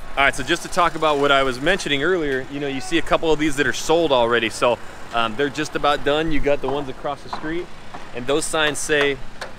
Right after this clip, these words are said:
available. So again, whether you wanna start from the dirt or at the very end, there's some that are available, and you can really start at the very beginning or the end of this process.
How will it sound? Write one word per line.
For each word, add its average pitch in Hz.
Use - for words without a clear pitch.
available. 127
So 131
again, 120
whether 139
you 147
wanna 147
start 147
from 147
the 131
dirt 147
or 127
at 131
the 120
very 131
end, 156
there's 127
some 131
that 127
are 120
available, 135
and 113
you 131
can 120
really 127
start 131
at 123
the 113
very 113
beginning 110
or 107
the 101
end 107
of 95
this 95
process. 101